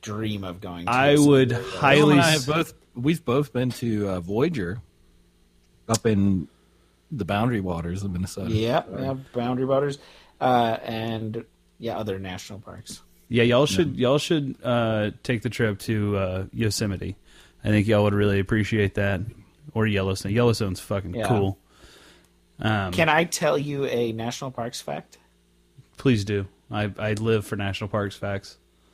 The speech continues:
Speaker 2: Troy
Speaker 1: They're,
Speaker 2: will fact check
Speaker 1: all
Speaker 2: you, man.
Speaker 1: national parks are free, right?
Speaker 2: No. <laughs>
Speaker 3: No, they're free
Speaker 1: All
Speaker 3: to people
Speaker 1: national
Speaker 3: over
Speaker 1: parks are
Speaker 3: sixty-five.
Speaker 1: free to enter.
Speaker 2: They're free. They're
Speaker 3: No.
Speaker 2: f-, no.
Speaker 1: It's, it's, it's a, it's a very, like, ingrained thing in their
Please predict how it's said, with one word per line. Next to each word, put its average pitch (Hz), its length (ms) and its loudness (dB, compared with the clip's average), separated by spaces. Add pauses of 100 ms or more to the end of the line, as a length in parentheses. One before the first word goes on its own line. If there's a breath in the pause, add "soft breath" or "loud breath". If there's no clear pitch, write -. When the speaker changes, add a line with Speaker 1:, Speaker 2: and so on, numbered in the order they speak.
(520)
Speaker 2:
Troy 139 260 8
Speaker 1:
They're, 131 120 8
Speaker 2:
will 120 200 6
fact 101 260 -2
check 143 80 8
Speaker 1:
all 165 120 10
Speaker 2:
you, 170 40 4
man. 170 140 8
Speaker 1:
national 156 360 4
parks 135 380 4
are 107 100 0
free, 107 380 -4
right? 92 340 -4 (1300)
Speaker 2:
No. 98 440 -4 (380)
<laughs> 139 60 2 (1500 loud breath)
Speaker 3:
No, 156 220 8
they're 147 180 10
free 185 300 10
Speaker 1:
All 190 120 10
Speaker 3:
to 143 80 6
people 147 60 6
Speaker 1:
national 139 300 6
Speaker 3:
over 147 100 2
Speaker 1:
parks 117 220 4
are 147 40 4
Speaker 3:
sixty-five. 131 280 -4
Speaker 1:
free 104 240 -2
to 104 180 -6
enter. 90 520 -8
Speaker 2:
They're 135 320 2
free. 147 460 6
They're 127 140 2
Speaker 3:
No. 117 60 -6
Speaker 2:
f-, - 160 -18
no. 127 240 4
Speaker 1:
It's, 101 160 4
it's, 135 220 4 (180)
it's 135 180 0
a, 117 200 0
it's 123 220 -2
a 117 40 2
very, 117 320 4
like, 110 220 2
ingrained 107 580 -4
thing 98 280 -6
in 92 320 -10
their 90 440 -4